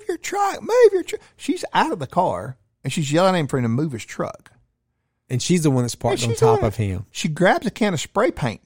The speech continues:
Speaker 1: out of her
Speaker 2: Oh.
Speaker 1: car 'cause she had bought some arts and crafts at, like, Michael's or
Speaker 2: Yeah.
Speaker 1: whatever. This happened, like,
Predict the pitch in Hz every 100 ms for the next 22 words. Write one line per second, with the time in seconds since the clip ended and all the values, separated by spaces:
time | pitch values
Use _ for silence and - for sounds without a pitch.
0 | _ 92 92 92 165 143 127 87 190 107
1 | 120 131 - 120 110 120 113 135 131 -
2 | 113 127 - 113 - 120 110 - 107 -
3 | 107 110 107 107 95 101 104 101 95 -
4 | _ _ - - 131 120 117 104 92 _
5 | _ _ _ _ _ _ _ _ _ _
6 | _ _ _